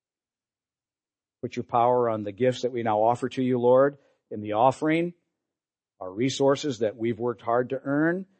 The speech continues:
and the lifting of our hearts and hands in song, and even the sharing of the communion, these gifts that all say,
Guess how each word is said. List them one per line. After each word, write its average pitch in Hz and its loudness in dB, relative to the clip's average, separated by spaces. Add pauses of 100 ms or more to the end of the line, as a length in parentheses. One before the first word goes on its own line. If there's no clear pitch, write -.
(220)
and 101 -14
the 95 -14
lifting 113 -8
of 104 -8
our 104 -4
hearts 120 -4
and 113 -12
hands 123 -8
in 113 -10
song, 147 2
and 110 -4
even 123 -2
the 95 -12
sharing 123 -4
of 127 -2
the 131 -4
communion, 101 -8 (720)
these 117 -6
gifts 127 0
that 110 0
all 113 0
say, 107 -2